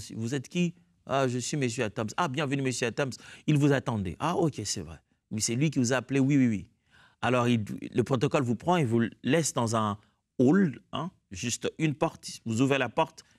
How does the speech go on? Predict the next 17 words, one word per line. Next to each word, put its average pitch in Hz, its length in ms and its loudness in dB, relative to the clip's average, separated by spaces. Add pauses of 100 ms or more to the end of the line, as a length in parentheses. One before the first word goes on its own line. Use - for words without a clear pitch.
(140)
vous 110 180 0
entrez 151 260 2
dans 123 220 0
un 131 100 0
genre 135 200 0
de 110 140 2 (540)
hall 165 280 6
secret - 420 -2
d'attente. 160 600 -2
Vous 113 100 -2
attendez 117 360 0
qu'une 226 380 0
seule 165 260 2
porte 139 260 0
avant 120 180 0
de 110 80 2
pouvoir, 101 420 -10